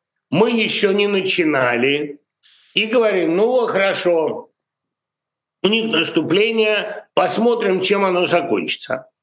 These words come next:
Это грозные, угрожающие, предельно размытые, довольно эффектные формулы. Он же сам уже сказал: «По крайней мере, эффект был достигнут». Ну, про свой ядерный шантаж. Эффект был достигнут, да.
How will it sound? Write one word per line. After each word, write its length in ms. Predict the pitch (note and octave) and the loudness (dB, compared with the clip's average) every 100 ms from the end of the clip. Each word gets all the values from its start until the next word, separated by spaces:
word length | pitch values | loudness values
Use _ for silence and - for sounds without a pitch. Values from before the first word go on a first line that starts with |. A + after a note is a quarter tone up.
| - - - - | -20 -20 -10 -4
Это 180 | F4 F4 | 0 0
грозные, 720 | A3 A#3+ A#3+ A3+ D#3 C#4+ D#4 | 2 2 2 0 0 -2 0
угрожающие, 840 | A#3+ A3+ F#3+ F3 E3+ F#3 F#3 B3 | 0 0 2 2 2 0 -2 -2
предельно 580 | G3+ A3 G#3+ B3 C#4+ A#3+ | 0 0 0 0 0 0
размытые, 760 | G3 F#3+ F3 E3 F3 - G#3 F#3 | 2 0 0 0 0 0 -2 0
довольно 460 | G#3 B3 B3+ G#3 | 0 0 0 0
эффектные 500 | F3 F#3+ E3 - D#3 | 0 -2 -2 0 -2
формулы. 720 | C#3+ D#3 C3 C#3+ F#3 A3+ A3 - _ - | 0 0 2 0 0 0 -4 -10 _ -2
Он 180 | D3 | 0
же 120 | D3 D#3+ | 0 0
сам 260 | B3 B3+ | 2 2
уже 220 | F3 D#3 | 0 0
сказал: 640 | C#3+ D3+ D3 D3+ B2+ - - _ - | 0 0 2 0 0 -4 -8 _ -2
«По 140 | D3+ | 0
крайней 400 | - G#3+ C4+ D4+ | 2 0 2 0
мере, 360 | C#4+ C4 G3+ F3+ | 0 0 0 0
эффект 420 | F#3 B3+ C4+ E3+ | 0 -2 0 -2
был 240 | D#3 A3+ G#3 | 0 0 0
достигнут». 720 | G#3 - - C3 F#2 E2+ - C3+ | -2 -2 -4 -4 -2 -6 -4 -4
Ну, 160 | D#3+ | 0
про 180 | D#3 D3+ | 0 0
свой 220 | - C#3 | 0 0
ядерный 420 | A#2+ G#2+ F#2 F#2 | 0 -2 -2 -2
шантаж. 400 | F#2+ A#2+ A2 A2 - _ _ _ - | -4 -4 -4 -6 -14 _ _ _ -4
Эффект 400 | F3 A3+ F4+ D#4 | -2 0 -2 0
был 180 | C4 D4 | -2 0
достигнут, 680 | B3+ F3+ E3 D3+ C3 C3 B2+ | -2 -2 -4 -2 -2 -2 0
да. 400 | E3+ C#3 - | 0 -2 -8